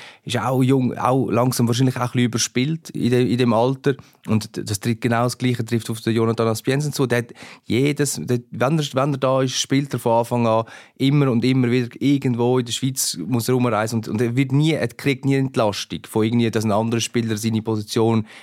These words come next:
ebenso gut könnte, könnte wahrnehmen. Und das ist für so einen jungen Spieler, am Ende der Saison merkst du einfach an. So die ganze Spielfreude, der Spielwitz, die Intensität, die ist halt einfach nicht oben. Und das ist halt genau das Problem in dieser wichtigsten Phase der Saison.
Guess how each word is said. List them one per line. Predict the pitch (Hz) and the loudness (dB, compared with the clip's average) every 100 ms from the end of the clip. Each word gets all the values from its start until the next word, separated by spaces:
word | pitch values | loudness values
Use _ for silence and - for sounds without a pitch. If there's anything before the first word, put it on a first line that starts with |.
| - | -4
ebenso | 104 110 113 | -4 0 -2
gut | 107 117 110 - | 0 0 0 0
könnte, | 107 107 107 104 | -2 -2 -2 -2
könnte | 107 104 104 | -2 -2 -2
wahrnehmen. | 98 98 104 98 95 - - - - | 0 2 2 0 -2 -8 -20 -18 -8
Und | 92 | -4
das | 107 | -4
ist | |
für | - | -2
so | 104 | 0
einen | 104 | 2
jungen | 117 117 | 2 2
Spieler, | 110 - 117 117 - | 0 -2 -2 0 -2
am | 92 | -2
Ende | 101 113 113 | -2 0 -2
der | 104 | -2
Saison | 113 113 104 | -2 0 0
merkst | 107 107 | 0 -2
du | - | -2
einfach | 101 98 | -2 -2
an. | 104 139 110 - - - _ | -2 -2 -2 -8 -16 -20 _
So | 104 | -4
die | 110 | 0
ganze | 120 123 123 | 2 0 -2
Spielfreude, | - 135 135 123 120 | -2 0 0 2 0
der | 113 | 0
Spielwitz, | 107 - 113 107 120 131 - - - - | -4 -2 -2 0 -2 -2 -8 -8 -20 -8
die | - | -2
Intensität, | 110 107 104 107 101 107 104 110 - - _ _ - | 0 0 0 0 -2 0 0 -2 -4 -20 _ _ -6
die | 101 | -2
ist | 107 | 0
halt | 98 | 0
einfach | 98 95 | -2 -2
nicht | 98 | 0
oben. | 123 135 | 0 0
Und | 101 | -2
das | 95 | -2
ist | 98 - | -2 -2
halt | 90 85 | -2 -2
genau | 95 90 | -2 0
das | 92 - | -2 -6
Problem | 87 98 92 92 | -4 -2 0 -2
in | - | -4
dieser | 95 87 | -4 -4
wichtigsten | 90 - 98 - | -4 -8 -10 -8
Phase | - 85 113 117 | -4 -4 -4 -6
der | 117 | -8
Saison. | - - - | -8 -10 -12